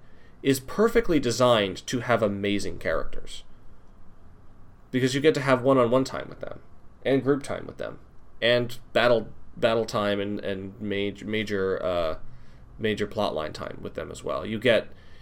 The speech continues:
you get to meet Yukiko and Kanji and Teddy in all these different layers,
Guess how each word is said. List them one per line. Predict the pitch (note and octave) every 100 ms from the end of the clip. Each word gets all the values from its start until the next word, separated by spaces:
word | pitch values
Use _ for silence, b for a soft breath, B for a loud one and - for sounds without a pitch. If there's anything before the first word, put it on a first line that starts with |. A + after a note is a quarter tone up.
| b -
you |
get | B2 E3+
to | E3
meet | A#2+ C3 C3 - - - - - - -
Yukiko | A#2+ A#2 B2+ A2+ A2+ G#2
and | G2 F#2+ -
Kanji | - G#2+ G#2 G#2 G2
and | F#2+
Teddy | - G#2+ G2+ F#2 F2+
in | -
all | G2+ A#2 B2
these | A#2+ G2
different | - A2 - G#2 - - - - -
layers, | - G2 F#2+ E2 D2 - -